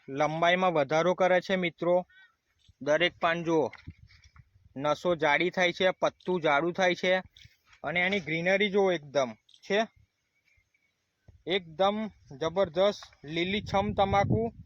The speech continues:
અને એનો કલર આખો એકદમ અલગ લાગશે તમને, એકદમ શાઇનિંગ વાળો જુઓ. બરાબર છે, તો આ બાજુ પણ બતાવું છે, એક નંબર ક્વોલિટી,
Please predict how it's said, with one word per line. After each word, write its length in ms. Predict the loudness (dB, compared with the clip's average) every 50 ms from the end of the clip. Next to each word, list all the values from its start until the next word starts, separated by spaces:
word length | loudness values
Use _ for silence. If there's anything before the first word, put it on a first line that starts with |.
| -12 -12 -12 -12 -10 -8
અને 160 | -6 -4 -2
એનો 200 | -2 -2 -2 -2
કલર 460 | -4 -4 -4 -4 -2 2 2 4 4 4
આખો 240 | 2 0 -2 -6
એકદમ 400 | -6 -6 -6 -2 -2 0 2 2
અલગ 240 | 2 2 2 0 2
લાગશે 300 | 2 2 2 0 -2 -6
તમને, 300 | -4 -4 -4 -4 -4 -6
એકદમ 460 | -6 -8 -8 -6 -2 -2 -2 -2 -2 -8 -12 -12 -10 -6 -4 -4 -2 -2 0
શાઇનિંગ 460 | 0 0 0 0 -2 -2 -4 -2 0 2
વાળો 280 | 2 2 2 0 -2
જુઓ. 300 | -2 -2 -4 -4 -4 -6 -8 -10 -10 -10 -10 -10 -12 -14 -16 -18 -16 -16 -16 -16 -16 -18 -18 -16 -16 -16 -16 -16 -18 -20 -14 -8 -8
બરાબર 380 | -4 -2 -2 -2 0 0 -2 -2
છે, 240 | -2 -2 -2 -2 -2 -6 -10 -14 -20 _ _ -20 -20 -16 -10
તો 180 | -6 -4 -2 0
આ 200 | 0 2 2 2
બાજુ 280 | 4 2 2 2 0
પણ 200 | -2 -4 -2 0
બતાવું 440 | -2 -2 0 2 2 2 2 0 -4 -8 -12 -14 -16 -20 -20 _ _ _ _ _ _ _ _ _ _ -10 -10 -10 -10 -10 -12 -10 -12 -14 -20 -20 _ -20 -14
છે, 260 | -8 -2 0 0 0 -2 _ _ -14 -14 -14 -12 -8 -6
એક 120 | -4 -2
નંબર 460 | 0 0 0 -2 -2 0 0 0 0
ક્વોલિટી, 540 | 0 2 2 2 2 2 0 0 -2 -2 -4